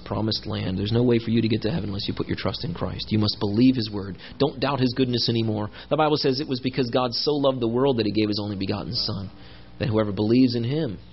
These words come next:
will not perish but have everlasting life. And so he sent his Son to go to the place that we couldn't go to, to the cross, to pay the penalty of our sin, so that we can be saved, right? And so they didn't believe the Lord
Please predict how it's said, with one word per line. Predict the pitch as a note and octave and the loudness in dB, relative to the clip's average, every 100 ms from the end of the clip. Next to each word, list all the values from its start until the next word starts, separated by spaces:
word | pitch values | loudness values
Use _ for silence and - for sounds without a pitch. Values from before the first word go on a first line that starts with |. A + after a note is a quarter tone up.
| - - - - - - - | -20 -18 -20 -20 -20 -16 -8
will | F#2+ | -6
not | G2+ G2+ | -4 -4
perish | - G#2 G#2+ | -2 0 0
but | - | 0
have | G#2 | 0
everlasting | G2+ G2+ G2 G2+ - | 2 2 0 0 -2
life. | F#2+ F#2 G2+ - - - - - | -2 -2 -4 -8 -14 -12 -12 -2
And | A2+ | 0
so | - A#2+ | 4 2
he | B2 | 2
sent | D#3 - F3+ | 0 0 0
his | F3+ E3+ - | 0 0 -2
Son | G3 G#3 C#3 - | -2 -4 -4 -6
to | - | -2
go | B2+ D3+ D3 - - - - | 2 2 2 -10 -18 -18 -2
to | |
the | D3 | -2
place | - D3+ D#3 - - | 2 2 4 2 0
that | - | 2
we | C#3 | 2
couldn't | D#3 G3+ G3+ | 4 2 2
go | - F#2+ | 2 -2
to, | - F2+ E2 | -2 -8 -6
to | A#2+ | -4
the | |
cross, | A#2 - C3+ A#2 - | -4 0 0 0 -4
to | A2 | -10
pay | - D3+ | 0 2
the | C#3 | 2
penalty | C#3+ B2+ A#2 | 0 0 0
of | G#2+ | 0
our | G#2 | 0
sin, | - G#2+ F#2 - - - - - | 0 0 -2 -12 -14 -14 -14 -10
so | - A2+ | 0 2
that | |
we | C3 | 4
can | D3 B2 | 2 0
be | |
saved, | A#2 - A#2+ G2 | 0 0 0 0
right? | A#2 C#3+ - - | 0 -2 -2 -8
And | - | -2
so | C3+ E3 D#3 D3 - - - - - - - - - - - - | 2 4 4 2 -8 -20 -20 -20 -20 -20 -20 -20 -20 -20 -18 -14
they | B2 - | -10 -4
didn't | D#3+ E3 E3 - - - - | 0 0 -2 -12 -16 -16 -8
believe | A2 A2 A#2+ A#2+ A#2 A#2 - - - - | -6 0 2 4 2 0 -4 -20 -18 -10
the | |
Lord | G2+ G2+ G#2+ G#2+ | -4 0 2 2